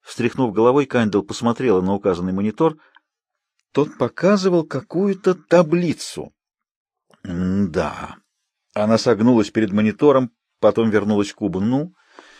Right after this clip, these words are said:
и где искать?" Был еще один вариант: взорвать в этой комнате гранату,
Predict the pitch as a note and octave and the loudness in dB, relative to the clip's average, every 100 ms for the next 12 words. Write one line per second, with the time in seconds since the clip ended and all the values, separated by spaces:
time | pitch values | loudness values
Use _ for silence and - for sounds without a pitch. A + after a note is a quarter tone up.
0 | _ _ _ _ - A2+ G2 D3+ - - | _ _ _ _ -4 -2 2 0 0 -4
1 | B2 - _ _ _ _ _ _ _ _ | -4 -8 _ _ _ _ _ _ _ _
2 | _ _ _ _ _ - - G#2 F#3+ G#3+ | _ _ _ _ _ -20 -8 0 0 0
3 | A#3+ G3 A2+ G2+ F#2+ D2 C#2 - E2+ A#2+ | 2 2 4 2 2 -2 -12 -14 0 4
4 | D3+ A3 F3+ D#3+ D3 B2+ A2+ G2+ G2 A#2 | 6 4 2 0 2 2 2 0 0 2
5 | E3 F#3 E3 | 0 -2 -4